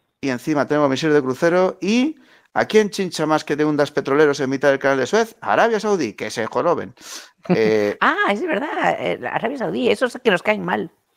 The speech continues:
Speaker 1: Exacto, Arabia Saudí. Ay, ¿veis cómo os dije que los hutíes eran malos? ¿Veis cómo os dije que me teníais que apoyar a mí? Que tanta tontería de derechos humanos ni chorradas. Va, venga, ahora, ahora, a ver, ¿quién les defiende? ¿Eh? ¿Eh? ¿Eh? ¿Eh?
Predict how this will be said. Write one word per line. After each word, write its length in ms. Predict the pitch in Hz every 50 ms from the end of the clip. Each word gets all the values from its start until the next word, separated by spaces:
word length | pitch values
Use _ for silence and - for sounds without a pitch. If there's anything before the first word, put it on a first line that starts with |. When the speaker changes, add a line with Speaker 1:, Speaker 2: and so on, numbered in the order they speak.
| _ _ _
Speaker 1:
Exacto, 720 | - 143 131 - - - 143 - - _ - - 92 - - - - - - _ -
Arabia 380 | - 127 127 147 165 185 185
Saudí. 420 | 170 - 175 147 135 110 101 95 - _ _ _ -
Ay, 320 | - 143 180 208 214 202
¿veis 180 | 160 - 185 -
cómo 180 | - 240 240 247
os 60 | 220
dije 200 | 254 226 233 233
que 80 | 247 214
los 200 | 208 202 - -
hutíes 360 | 202 185 202 196 190 185 -
eran 200 | 190 170 165 160
malos? 440 | 151 135 131 123 113 123 151 - - _ _ _ _
¿Veis 180 | - 151 208 -
cómo 200 | - 277 247 226
os 60 | 185 156
dije 180 | 160 147 147
que 80 | - 139
me 100 | 127 123
teníais 240 | - 123 123 123 -
que 80 | -
apoyar 280 | 139 - 120 113 107 104
a 60 | 104 104
mí? 180 | 107 113 139 156
Que 140 | - - 123
tanta 240 | 151 147 143 156 151
tontería 320 | 156 147 123 - 127 127
de 40 | 127 127
derechos 240 | 123 123 - 131 - 135
humanos 300 | 117 113 110 113 110 110
ni 100 | 110 107
chorradas. 500 | - 113 104 98 98 107 135 175 - - _ - _ _ - -
Va, 400 | 151 196 269 262 254 233 214 190
venga, 420 | 208 254 247 226 147 95 - _ _ _ _ _ _
ahora, 400 | - - 180 226 226 - - - -
ahora, 220 | - 202 220 180
a 40 | 151
ver, 200 | 180 214 180 - -
¿quién 140 | - 185
les 80 | 208 214
defiende? 400 | 214 196 - - 113 - 104 - 226
¿Eh? 140 | 285 285 -
¿Eh? 180 | - 254 254 -
¿Eh? 160 | - 233 277 - -
¿Eh? 100 | - 277